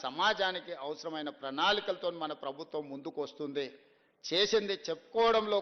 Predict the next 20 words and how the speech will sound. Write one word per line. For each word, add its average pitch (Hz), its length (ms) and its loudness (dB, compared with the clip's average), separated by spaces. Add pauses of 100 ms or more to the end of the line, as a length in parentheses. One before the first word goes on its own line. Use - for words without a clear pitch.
(120)
కొంత 175 200 0 (760)
వెనకబడి 180 540 2
ఉన్నామని 190 520 4
చెప్పి 170 200 -6 (100)
మిత్రులందరూ 160 600 -4
సూచన 165 380 -6
చేస్తున్నారు. 151 420 -4 (500)
చెయ్యడమే 247 520 6 (120)
నా 233 60 8 (120)
లక్ష్యము, 202 400 2 (600)
చెప్పేది 180 480 0 (140)
మీ 180 100 0 (140)
బాధ్యత, 180 380 2 (260)
పైనున్న 170 400 0 (100)
మా 151 60 0 (120)
పిల్లల 180 300 4 (120)
బాధ్యత. 160 300 0 (140)
మీ 226 100 4 (140)
భవిష్యత్తు 240 480 6
కోసమే 214 300 2